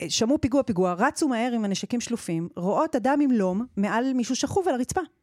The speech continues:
ובהחלטה של רגע, כי אנחנו כאן תחת הפלורסנט, אבל בשטח, אה, מאוד קשה לקבל החלטה כזאת, הן מחליטות לחסל את המחבל ל-,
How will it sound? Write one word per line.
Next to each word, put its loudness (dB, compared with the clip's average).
ובהחלטה 0
של -2
רגע, 0
כי -2
אנחנו -4
כאן -2
תחת -4
הפלורסנט, -2
אבל -4
בשטח, -4
אה, -16
מאוד -2
קשה -2
לקבל -4
החלטה -6
כזאת, -6
הן -2
מחליטות -6
לחסל -6
את -6
המחבל -4
ל-, -4